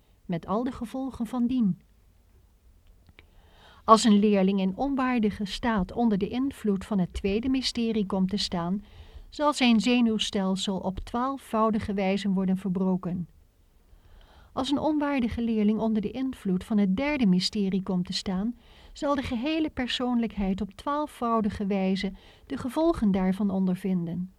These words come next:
Alleen in die gevallen waarin de krachten van de mysteriën mensen naderen die niet opzettelijk,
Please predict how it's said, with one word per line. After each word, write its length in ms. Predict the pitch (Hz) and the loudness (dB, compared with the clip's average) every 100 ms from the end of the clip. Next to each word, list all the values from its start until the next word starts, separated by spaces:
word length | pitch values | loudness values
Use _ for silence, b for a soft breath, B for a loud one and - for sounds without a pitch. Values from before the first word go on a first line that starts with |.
| _ _ _ - _ _ _ _ b b b b b b b b b | _ _ _ -20 _ _ _ _ b b b b b b b b b
Alleen 340 | 262 269 311 | -4 2 4
in 120 | 277 254 | 4 4
die 160 | 320 | 4
gevallen 680 | - 269 220 185 180 180 202 | 2 -2 0 2 2 -2 -2
waarin 260 | 247 262 | 0 2
de 100 | 240 | 2
krachten 600 | 233 302 302 - 208 202 | 2 2 2 0 -2 -2
van 220 | 202 214 208 | -2 0 2
de 60 | |
mysteriën 760 | 208 208 - 254 240 208 185 180 | 4 2 -2 -6 -2 0 0 2
mensen 440 | 233 247 - 180 | 0 0 0 0
naderen 600 | 185 220 208 185 160 - | 2 0 -2 -4 -6 -6
die 160 | 170 220 | 2 4
niet 260 | 247 294 - | 4 2 -2
opzettelijk, 800 | 226 - 240 226 190 170 - | -2 -2 -4 -2 -4 -4 -10